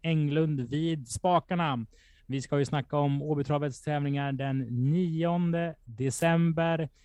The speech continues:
Det är ju V sextiofyra här då. Och sen även på lördag den elfte så är det ju Legolas minne och V sjuttiofem.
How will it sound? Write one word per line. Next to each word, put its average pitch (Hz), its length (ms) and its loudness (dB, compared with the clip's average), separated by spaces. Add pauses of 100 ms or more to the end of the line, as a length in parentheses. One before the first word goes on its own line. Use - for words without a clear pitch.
(220)
Det 131 320 -2
är 131 320 2
ju 123 600 -2 (580)
V 156 200 6
sextiofyra 147 920 2
här 120 520 0
då. 226 340 8 (360)
Och 139 220 2
sen 143 300 2
även 135 300 0
på 139 460 0
lördag 143 580 0
den 131 160 -4
elfte 131 560 -4
så 135 80 -2
är 123 60 0
det 123 60 2
ju 123 80 2
Legolas 127 580 -2
minne 123 360 4
och 117 260 -6
V 139 160 -2
sjuttiofem. 135 600 0